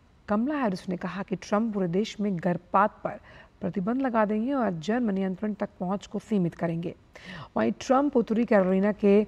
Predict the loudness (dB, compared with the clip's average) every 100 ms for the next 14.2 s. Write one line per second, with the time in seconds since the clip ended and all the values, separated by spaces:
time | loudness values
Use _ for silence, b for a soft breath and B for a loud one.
0 | B B B B 2 2 4 2 4 4
1 | 4 4 6 4 4 2 -2 -12 B B
2 | 4 6 8 6 4 0 2 4 4 0
3 | -6 0 2 2 2 0 0 -2 0 0
4 | 0 0 2 2 2 0 -2 -2 4 6
5 | 6 4 2 -4 B B -12 6 8 8
6 | 8 8 8 6 4 2 2 2 2 2
7 | 4 6 4 2 -2 0 2 2 4 2
8 | 2 -2 0 0 2 2 2 0 0 0
9 | -2 B B B -6 0 4 4 2 -2
10 | -2 -2 -2 -6 -10 B B B 2 4
11 | 6 6 8 8 6 6 6 4 2 0
12 | -2 2 4 4 4 0 0 0 -2 0
13 | 0 2 2 2 2 2 2 2 0 2
14 | 2 4